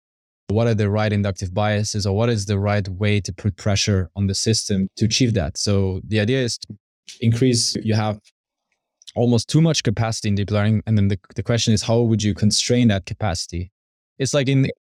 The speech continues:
external regularization, you increase the model capacity, but to later on constraining it to give good generalization.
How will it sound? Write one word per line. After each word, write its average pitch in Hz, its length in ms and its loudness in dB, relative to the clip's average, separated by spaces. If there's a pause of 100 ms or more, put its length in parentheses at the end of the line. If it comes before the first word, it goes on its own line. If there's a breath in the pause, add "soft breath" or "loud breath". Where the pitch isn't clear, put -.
external 113 260 0
regularization, 104 560 2
you 107 80 4
increase 113 260 2
the 104 80 2
model 139 220 0
capacity, 123 480 -2
but 104 160 -2
to 107 120 2
later 107 280 4
on 101 120 2
constraining 120 520 2
it 113 80 4
to 117 80 -2
give 104 180 -4
good 101 140 -2
generalization. 104 720 2